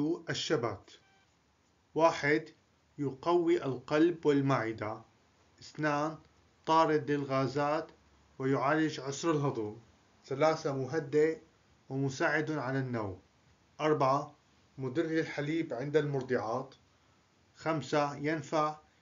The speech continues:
في حال تشنج الحجاب الحاجز. ستة،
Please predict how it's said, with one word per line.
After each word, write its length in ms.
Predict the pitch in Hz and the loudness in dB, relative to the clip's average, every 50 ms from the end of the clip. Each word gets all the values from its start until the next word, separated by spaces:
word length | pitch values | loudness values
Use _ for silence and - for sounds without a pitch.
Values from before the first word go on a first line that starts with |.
| _ _ | _ _
في 200 | - 147 131 - | -8 -6 -6 -6
حال 280 | - - 151 160 151 - | -6 -4 -2 -2 -2 -2
تشنج 580 | 147 139 - 156 151 147 147 151 156 151 - - 127 | -4 -4 -4 -4 -4 -2 -2 -2 -4 -4 -6 -10 -10
الحجاب 540 | 123 117 - - 127 120 147 147 147 - 147 | -10 -10 -10 -10 -8 -2 -2 -2 0 0 -2
الحاجز. 720 | - - - 123 120 117 117 120 123 127 127 - - _ _ _ _ _ _ _ _ _ _ _ | -4 -6 -6 -6 -6 -4 -4 -4 -4 -4 -4 -8 -14 _ _ _ _ _ _ _ _ _ _ _
ستة، 520 | - - 170 160 165 - 151 117 104 - | -6 -4 -4 -4 -2 -2 -4 -4 -4 -4